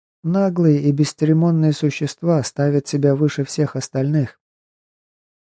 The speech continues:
«И в самом деле», подхватила Фирсова, «все высшие снобы.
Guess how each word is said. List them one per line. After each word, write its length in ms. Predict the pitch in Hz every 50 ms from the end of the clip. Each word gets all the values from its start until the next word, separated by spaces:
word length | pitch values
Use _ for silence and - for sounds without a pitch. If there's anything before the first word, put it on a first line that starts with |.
| _ _ _ -
«И 120 | 135 139 139
в 80 | 131
самом 440 | - - 151 156 175 190 202 185 175
деле», 420 | 160 139 135 135 139 143 151 147 - _ _ _
подхватила 580 | - 123 - - - 120 113 - 127 123 127 127
Фирсова, 580 | - - 135 131 120 - - 127 120 123 123 - _ _ _ _ _ _ _
«все 360 | - - - - 180 208 214
высшие 600 | 175 139 151 170 175 170 - - - - 151 143
снобы. 600 | 135 - - 131 127 131 135 135 131 127 127 117